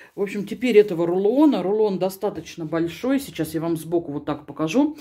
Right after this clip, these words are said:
Видите, какой рулон? Кому надо, пожалуйста, на Вайлдберрисе есть. Я даже не отжидала, я, конечно, долго искала, а, смотрела отзывы, чтобы пакеты были такие плотные, хорошие.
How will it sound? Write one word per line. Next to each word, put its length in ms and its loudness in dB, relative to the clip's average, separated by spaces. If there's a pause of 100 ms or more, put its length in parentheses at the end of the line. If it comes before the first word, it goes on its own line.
(260)
Видите, 260 4
какой 300 0
рулон? 500 0 (1500)
Кому 320 4
надо, 600 0 (180)
пожалуйста, 600 0
на 100 -4
Вайлдберрисе 580 -2
есть. 320 -6
Я 120 -2
даже 220 -4
не 100 -2
отжидала, 500 2
я, 120 4
конечно, 360 -4
долго 360 0
искала, 540 0 (500)
а, 320 -4
смотрела 560 4
отзывы, 680 2
чтобы 320 -6
пакеты 500 0
были 220 2
такие 340 2
плотные, 560 2
хорошие. 600 -4